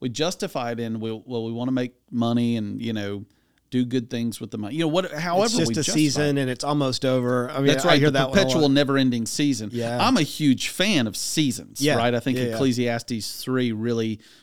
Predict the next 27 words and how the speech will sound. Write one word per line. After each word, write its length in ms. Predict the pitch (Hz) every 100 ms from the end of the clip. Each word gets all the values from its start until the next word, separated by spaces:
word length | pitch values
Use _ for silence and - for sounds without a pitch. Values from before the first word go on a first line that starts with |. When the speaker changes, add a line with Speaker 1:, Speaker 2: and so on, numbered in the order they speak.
| _
Speaker 1:
reinforces 720 | 120 123 113 - 120 - 104
this 180 | 110 104
idea 380 | 110 104 110 104
of 200 | 90 98
seasons. 800 | - - 127 117 104 98 98 - -
I've 300 | 120 120 113
maintained 640 | 113 113 107 117 107 107 - _ _
sanity 600 | - - 196 233 175 117
in 120 | 113 104
life 460 | 95 101 110 - - _ _ _ -
by 80 | 131
seeing 260 | - 143 131
life 280 | 117 117
in 100 | 110 101
seasons. 520 | 165 143 107 - 120
Speaker 2:
Yep. 160 | 127 - - _ _ -
Speaker 1:
Um, 420 | 123 113 104 104 _ -
but 260 | 120 139
you, 180 | 139 135 -
yeah, 200 | 143 131
you 200 | 120 143
can 220 | - 127
use 300 | 120 151 127
that 200 | 120 107
language, 1040 | 104 107 120 156 110 78 85 85 - - - _ _ _ _ _ -
uh, 400 | 110 104 101 90 -
to 520 | - 135 113 107 104